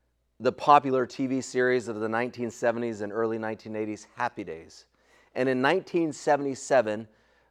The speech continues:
uh, there were, Happy Days broadcast an episode in which Arthur Fonzarelli, one of the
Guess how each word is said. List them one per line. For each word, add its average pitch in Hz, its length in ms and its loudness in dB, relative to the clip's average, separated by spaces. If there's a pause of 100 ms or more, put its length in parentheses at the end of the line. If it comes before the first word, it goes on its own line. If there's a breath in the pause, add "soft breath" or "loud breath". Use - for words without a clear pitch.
(120 soft breath)
uh, 110 200 0
there 139 220 4
were, 147 160 6 (580)
Happy 165 320 4
Days 147 280 8
broadcast 143 680 2
an 123 160 -8
episode 107 720 -4 (680)
in 139 220 0
which 135 420 2 (760)
Arthur 170 320 6
Fonzarelli, 127 720 4
one 123 300 0
of 113 220 -2
the 107 420 2